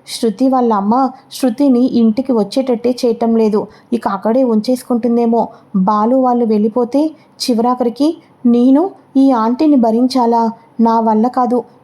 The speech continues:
ఈవిడ కింద ఇరవై నాలుగు గంటలు చాకరీ చేసుకొని, ఇంటి పని చేసుకొని ఆఫీస్కి వెళ్ళాలా? మీనా ఉంటే అన్ని పనులు చేసి పెడుతుంది. దేవుడా, నేను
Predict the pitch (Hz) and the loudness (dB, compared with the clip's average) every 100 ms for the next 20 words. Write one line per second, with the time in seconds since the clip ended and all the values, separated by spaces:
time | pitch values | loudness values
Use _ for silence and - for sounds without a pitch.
0 | 226 247 226 233 226 233 262 226 220 254 | -2 0 0 -2 0 0 0 0 0 0
1 | 247 240 220 233 226 247 254 233 196 202 | 0 0 0 -2 0 -2 -2 -2 -4 -2
2 | 247 254 240 - 240 262 233 - - - | -4 -2 -6 -4 0 2 0 -4 -10 -2
3 | 247 254 302 285 254 233 226 - 254 262 | 0 2 0 0 0 -2 -2 -2 0 2
4 | 226 - - - 226 233 269 - 247 233 | 0 -8 -6 -2 0 -2 -4 -4 -2 0
5 | 226 226 220 214 - - 226 240 269 269 | 2 2 0 -4 -8 0 2 2 2 2
6 | 226 208 285 269 - - 240 254 311 277 | 0 0 0 -2 -6 -6 -2 0 0 0
7 | 247 254 240 226 - 240 233 233 233 226 | 0 0 -2 -4 -4 -4 -2 0 0 -2
8 | - _ - 220 220 214 240 226 - _ | -8 _ -6 0 0 0 -2 -4 -12 _
9 | - 208 226 247 254 285 | 0 2 4 4 2 2